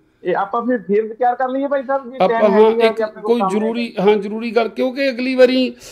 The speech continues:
Speaker 2: ਬਾਕੀ ਵੀ ਸਰੋਤਿਆਂ ਨੂੰ ਬੇਨਤੀ ਆ, ਪ੍ਰੋਗਰਾਮ ਸ਼ੁਰੂ ਹੁੰਦਾ ਇੱਕ ਵਜੇ, ਥੋੜ੍ਹਾ ਜਿਹਾ ਜਦੋਂ ਨਾ ਜਿਹਨੇ call ਕਰਨੀ ਹੁੰਦੀ ਆ,
Speaker 1: ਜੀ ਵੀਰ ਜੀ।
Speaker 2: ਹਾਂ, ਠੀਕ ਆ, ਥੋੜ੍ਹਾ ਜਿਹਾ ਕਸ਼ਟ ਹੋਊਗਾ, ਸਵੇਰੇ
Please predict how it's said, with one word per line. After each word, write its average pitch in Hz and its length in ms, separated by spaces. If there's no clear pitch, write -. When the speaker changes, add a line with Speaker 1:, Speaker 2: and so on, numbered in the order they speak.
Speaker 2:
ਬਾਕੀ 202 300
ਵੀ 247 120
ਸਰੋਤਿਆਂ 233 420
ਨੂੰ 240 100
ਬੇਨਤੀ 226 380
ਆ, 254 100
ਪ੍ਰੋਗਰਾਮ 233 480
ਸ਼ੁਰੂ 226 260
ਹੁੰਦਾ 233 320
ਇੱਕ 196 240
ਵਜੇ, 180 180
ਥੋੜ੍ਹਾ 262 460
ਜਿਹਾ 226 160
ਜਦੋਂ 208 340
ਨਾ 285 140
ਜਿਹਨੇ 220 260
call 185 300
ਕਰਨੀ 175 400
ਹੁੰਦੀ 160 300
ਆ, 139 180
Speaker 1:
ਜੀ 175 120
ਵੀਰ 165 180
ਜੀ। 135 220
Speaker 2:
ਹਾਂ, 202 180
ਠੀਕ 214 300
ਆ, 240 80
ਥੋੜ੍ਹਾ 240 240
ਜਿਹਾ 240 180
ਕਸ਼ਟ 208 300
ਹੋਊਗਾ, 202 380
ਸਵੇਰੇ 214 760